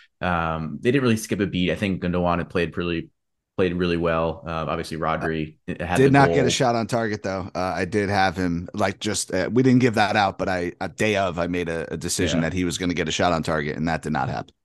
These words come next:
Speaker 1: So, but that's, you know, a testament to City's depth. They kinda stepped in, um, played their parts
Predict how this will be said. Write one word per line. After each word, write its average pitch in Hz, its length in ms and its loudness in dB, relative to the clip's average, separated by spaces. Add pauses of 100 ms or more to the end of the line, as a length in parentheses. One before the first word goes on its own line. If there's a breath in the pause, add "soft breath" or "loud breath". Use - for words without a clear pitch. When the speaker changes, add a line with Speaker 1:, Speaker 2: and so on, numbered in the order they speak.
Speaker 1:
So, 120 180 2
but 107 140 6
that's, 110 320 2
you 101 40 0
know, 87 280 0
a 104 40 -2
testament 113 420 2
to 107 40 0
City's 87 300 -2
depth. 87 260 -2
They 87 100 -2
kinda 85 200 -4
stepped - 280 -4
in, 76 380 -6
um, 73 480 -8 (220)
played 80 200 -2
their 78 120 -2
parts - 500 -4